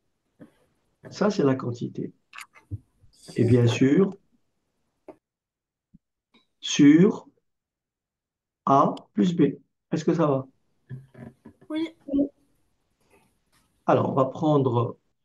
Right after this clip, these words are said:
Speaker 1: on va prendre un exemple après. Là, je vais, je vais passer. Je crois que c'est pas la peine, je peux passer à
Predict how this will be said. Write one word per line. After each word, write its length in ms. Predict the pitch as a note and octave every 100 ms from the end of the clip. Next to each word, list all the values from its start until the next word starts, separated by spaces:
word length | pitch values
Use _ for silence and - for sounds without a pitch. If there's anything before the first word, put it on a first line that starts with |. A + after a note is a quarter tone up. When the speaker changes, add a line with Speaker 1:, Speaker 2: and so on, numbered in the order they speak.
| _ _ _ -
Speaker 1:
on 40 |
va 140 | A#2+ C3
prendre 720 | - - B2+ A#2+ G#2+ A2 - _ _ _ _ _ _ _ _ _ _ _ _ _ _ _ _ _ -
un 140 | B2
exemple 800 | A#2+ A#2 B2 A#2 A2+ - A2 - - -
après. 500 | F3 - - - - - _ _ _ -
Là, 120 | B2
je 140 | A2+
vais, 240 | A#2+ G#2 - _ _ _ _ _ _ _ _ _ _ _ _ _ _ _ _ _ _ _ _ _
je 80 | _
vais 60 | -
passer. 400 | C3 A#2 A#3 F4+
Je 1400 | - _ - _ A#3+ _ _ _ _ _ _ _ _ _
crois 160 | B2+ A#2
que 60 |
c'est 140 | - C#3
pas 120 | A#2+
la 80 | A2+
peine, 240 | E3 F#3+
je 140 | G3
peux 140 | - B2+
passer 360 | - A#2+
à 40 | -